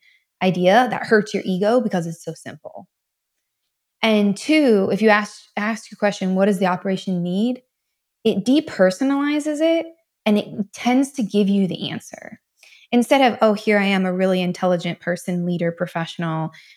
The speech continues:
I gotta figure out my project management process." Um, it puts so much weight on you. And if you really look at your processes as, like, a living, breathing organism, you already are following processes and it needs something.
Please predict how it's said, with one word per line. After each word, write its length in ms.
I 160
gotta 160
figure 240
out 240
my 80
project 360
management 400
process." 920
Um, 580
it 120
puts 220
so 160
much 260
weight 200
on 260
you. 540
And 400
if 120
you 120
really 260
look 260
at 160
your 140
processes 680
as, 140
like, 140
a 60
living, 380
breathing 400
organism, 560
you 200
already 480
are 80
following 500
processes 680
and 120
it 100
needs 380
something. 640